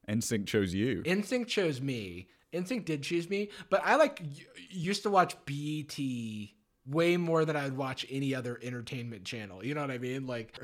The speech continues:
Speaker 2: <laughs> I think the most visceral, uh, memory is, like, going to, I wanna say, I don't know if it was Russell's bar mitzvah. <laughs> My friend Russell Cullen, who's a, a, a nice Jewish boy, uh, who I love very much.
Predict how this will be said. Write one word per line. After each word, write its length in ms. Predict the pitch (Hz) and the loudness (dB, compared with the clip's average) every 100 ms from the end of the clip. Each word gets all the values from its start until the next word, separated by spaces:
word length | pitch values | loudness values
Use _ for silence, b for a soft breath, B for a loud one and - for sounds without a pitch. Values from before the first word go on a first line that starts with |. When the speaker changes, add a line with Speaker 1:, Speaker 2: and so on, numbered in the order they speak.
| 143 | -2
Speaker 2:
<laughs> 120 | - | 0
I 80 | 175 | -2
think 200 | 233 226 | -2 -2
the 60 | |
most 200 | 175 135 | -2 -2
visceral, 640 | 117 151 - 139 123 113 104 b b b b - 170 | -2 -2 -2 -4 -4 -6 -10 b b b b -20 -12
uh, 200 | 143 135 | -6 -4
memory 400 | 131 135 131 123 | -2 -4 -4 -4
is, 260 | 113 120 123 | -4 -6 -6
like, 260 | 131 127 120 | -6 -6 -2
going 400 | 147 156 170 175 | 0 0 -2 -4
to, 680 | - 147 135 123 117 107 - _ | -4 -2 -2 -2 -4 -8 -12 _
I 120 | - | 0
wanna 340 | 165 131 165 277 | 0 0 0 0
say, 400 | - 349 339 - - - | 0 0 -2 -4 -14 -2
I 100 | 165 | 0
don't 220 | 262 240 139 | 2 0 -2
know 200 | 123 135 | -2 -2
if 100 | 151 | -2
it 80 | |
was 160 | 110 120 | -4 -6
Russell's 400 | 101 113 - 123 | -4 -6 -4 -6
bar 180 | - 113 | -6 -6
mitzvah. 480 | 101 104 - 156 170 | -4 -6 0 0 2
<laughs> 40 | |
My 100 | 156 | 0
friend 280 | 139 156 143 | -2 -2 -2
Russell 260 | 127 123 143 | -2 -4 -4
Cullen, 340 | 127 120 123 | -4 -4 -4
who's 360 | 131 117 113 - | -4 -6 -8 -12
a, 400 | 113 110 - 110 - | -8 -8 -8 -10 -8
a, 40 | |
a 40 | 113 | -8
nice 240 | 110 107 | -6 -8
Jewish 340 | - 107 101 - | -6 -6 -6 -6
boy, 260 | 123 123 - B B B B | -4 -4 -8 B B B B
uh, 120 | 113 113 | -6 -2
who 140 | 139 | 0
I 60 | 127 | -2
love 180 | 120 113 | -4 -4
very 220 | 117 113 | -4 -2
much. 380 | 110 127 165 | -2 -2 -2